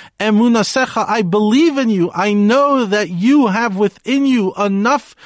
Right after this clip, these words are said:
spirituality, enough infinity to truly transform yourself and transform all those around you."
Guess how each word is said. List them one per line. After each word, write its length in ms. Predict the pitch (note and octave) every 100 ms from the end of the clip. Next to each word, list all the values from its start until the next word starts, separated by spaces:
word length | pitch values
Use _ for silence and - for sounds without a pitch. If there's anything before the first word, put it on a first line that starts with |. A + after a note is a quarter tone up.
| - - -
spirituality, 1200 | - - - B3+ A#3+ - A#3 A#3 D4 D4 A3+ A3+ G#3
enough 320 | G#3 C4 B3+
infinity 640 | G#3 - D4 C#4+ - A3
to 160 | - G3
truly 600 | - - D#4+ E4+ D#4 A#3+
transform 840 | - A#3 G#3+ - - B3+ B3+ A#3
yourself 480 | F#3+ - A#3+ A3+ -
and 100 | F#3+
transform 500 | G3 F#3 - G3 F#3
all 120 | F3+
those 240 | E3 C#3+
around 320 | C3 B2+ A#2
you." 120 | -